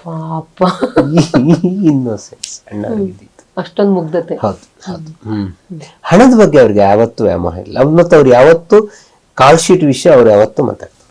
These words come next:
Speaker 1: ಹ್ಮ್.
Speaker 2: ಒಂದ್ ಸಿನಿಮಾಕ್ಕೆ ಇಷ್ಟು ಕಾಲ್ ಶೀಟು, ಇಷ್ಟು ಹಣ ಯಾವತ್ತೂ ಮಾತಾಡ್ತಾರೆ.
Speaker 1: So ಸಿನಿಮಾ ಪ್ರೊಸೆಸ್ ಅಂತ ಬಂದಾಗ ಸ್ಕ್ರಿಪ್ಟ್ ಅದು ಮಾತ್ರ ತುಂಬಾ ಗಮನ
Speaker 2: ಗಮನ
Speaker 1: ಕೊಟ್ಟಿದ್ರು
Speaker 2: ಕೊಡ್-,
Speaker 1: ಅನ್ಸುತ್ತೆ.
Speaker 2: ಗಮನ ಕೊಡ್-,
Speaker 1: ತಮ್ಮ ಪಾತ್ರ ಏನು
Speaker 2: ತಮ್ಮ
Speaker 1: ಅಷ್ಟೇ.
Speaker 2: ಪಾತ್ರ ಏನು, ಇದನ್ನ
Speaker 1: ಹ್ಮ್.
Speaker 2: ಮಾತ್ರ ಮಾಡೋದು.
Speaker 1: ಅದ್ರ ಆಚೆಗಿಂದಲೇ ಅವ್ರಿಗೆ ಏನು ಸಂಬಂಧನೇ ಬರ್ತಾ
Speaker 2: ಸಂಬಂಧನೇ ಮಾಡ್ತಾ ಇರ್ಲಿಲ್ಲ.
Speaker 1: ಹ್ಮ್.
Speaker 2: ಹೌದು, ಹೌದು. ಹ್ಮ್.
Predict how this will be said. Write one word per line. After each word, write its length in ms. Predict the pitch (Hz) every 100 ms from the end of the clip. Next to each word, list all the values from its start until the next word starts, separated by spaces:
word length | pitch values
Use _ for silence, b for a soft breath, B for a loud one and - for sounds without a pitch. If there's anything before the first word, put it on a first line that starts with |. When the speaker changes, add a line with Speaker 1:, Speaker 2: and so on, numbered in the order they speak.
| -
Speaker 1:
ಹ್ಮ್. 260 | 180 160 147 -
Speaker 2:
ಒಂದ್ 160 | 98
ಸಿನಿಮಾಕ್ಕೆ 480 | - 110 107 107 107
ಇಷ್ಟು 180 | - -
ಕಾಲ್ 220 | 101 95
ಶೀಟು, 360 | - 92 107 104
ಇಷ್ಟು 300 | 104 - 104
ಹಣ 160 | 107
ಯಾವತ್ತೂ 640 | 104 104 101 117 131 -
ಮಾತಾಡ್ತಾರೆ. 600 | 196 - - - - _ -
Speaker 1:
So 100 | 233
ಸಿನಿಮಾ 280 | 254 269 285
ಪ್ರೊಸೆಸ್ 400 | 254 220 277 269
ಅಂತ 180 | 240 254
ಬಂದಾಗ 300 | 233 233 240
ಸ್ಕ್ರಿಪ್ಟ್ 800 | 277 - - 247 - - 277 285
ಅದು 220 | 214 196 240
ಮಾತ್ರ 340 | 233 254 285
ತುಂಬಾ 340 | 285 220 208
ಗಮನ 80 | 202
Speaker 2:
ಗಮನ 100 | 202
Speaker 1:
ಕೊಟ್ಟಿದ್ರು 340 | 202 160 113 110
Speaker 2:
ಕೊಡ್-, 140 | -
Speaker 1:
ಅನ್ಸುತ್ತೆ. 340 | - - - -
Speaker 2:
ಗಮನ 260 | 110 110 101
ಕೊಡ್-, 200 | - 226
Speaker 1:
ತಮ್ಮ 60 |
ಪಾತ್ರ 320 | 214 196 190
ಏನು 240 | 175 156 151
Speaker 2:
ತಮ್ಮ 160 | 117
Speaker 1:
ಅಷ್ಟೇ. 140 | 110 117
Speaker 2:
ಪಾತ್ರ 300 | 110 - 107
ಏನು, 400 | 95 87 107 185
ಇದನ್ನ 220 | 120 110
Speaker 1:
ಹ್ಮ್. 100 | 101
Speaker 2:
ಮಾತ್ರ 340 | 95 98 -
ಮಾಡೋದು. 560 | - - _ _ - -
Speaker 1:
ಅದ್ರ 200 | - 190 208
ಆಚೆಗಿಂದಲೇ 500 | 214 233 226 226 262
ಅವ್ರಿಗೆ 260 | 220 185
ಏನು 220 | 208 226 240
ಸಂಬಂಧನೇ 480 | 220 180 190 190
ಬರ್ತಾ 300 | 180 170 -
Speaker 2:
ಸಂಬಂಧನೇ 400 | 110 104 92 90
ಮಾಡ್ತಾ 360 | 95 80 - 80
ಇರ್ಲಿಲ್ಲ. 560 | 76 _ _ _ - 156
Speaker 1:
ಹ್ಮ್. 100 | 143
Speaker 2:
ಹೌದು, 220 | 139 -
ಹೌದು. 440 | - _ _ 95
ಹ್ಮ್. 140 | 87